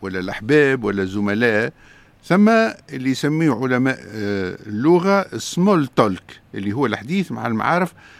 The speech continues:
السطحية وإلا الغرباء. وعموما يكون على الطقس، من نوع الدنيا باردة اليوم، ولا ملا سخانة، ولا ملا الطقس، آه، لا عاد صيفنا صيف ولا شتانا شتاء، وهي عموميات ما عندها حتى معنى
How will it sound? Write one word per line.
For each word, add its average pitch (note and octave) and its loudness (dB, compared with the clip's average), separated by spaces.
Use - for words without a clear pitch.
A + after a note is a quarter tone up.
السطحية C3 0
وإلا C3+ -2
الغرباء. A2+ 0
وعموما C#4 6
يكون G#3+ 2
على F#3 2
الطقس، - -4
من A#2+ 0
نوع B2 2
الدنيا A#2 2
باردة A#2 2
اليوم، A#2+ 2
ولا G#2 -2
ملا A2 0
سخانة، A#2+ 0
ولا A2 -2
ملا A2+ -2
الطقس، - -8
آه، A#2 0
لا A2+ -2
عاد A#2 0
صيفنا A#2 -4
صيف A#2+ -2
ولا A#2 -2
شتانا C3 0
شتاء، A#2 2
وهي C4+ 6
عموميات A3 4
ما F3+ 0
عندها F3+ 0
حتى F#3 0
معنى C3 2